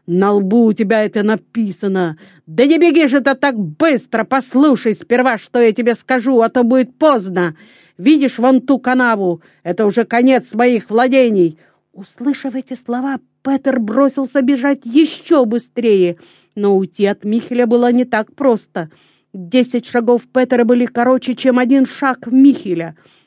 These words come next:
Добежав почти до самой канавы, Петер оглянулся и чуть не вскрикнул. Он увидел,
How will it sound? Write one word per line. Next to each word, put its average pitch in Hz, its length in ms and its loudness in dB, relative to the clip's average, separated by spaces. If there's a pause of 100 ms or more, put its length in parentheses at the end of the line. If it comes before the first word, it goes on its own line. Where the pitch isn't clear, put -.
Добежав 262 440 0
почти 277 360 -2
до 277 160 0
самой 277 320 2
канавы, 269 580 2 (480)
Петер 277 420 0
оглянулся 277 760 4
и 311 120 2
чуть - 420 0
не 320 180 2
вскрикнул. 269 840 0 (600)
Он 311 180 6
увидел, 269 760 2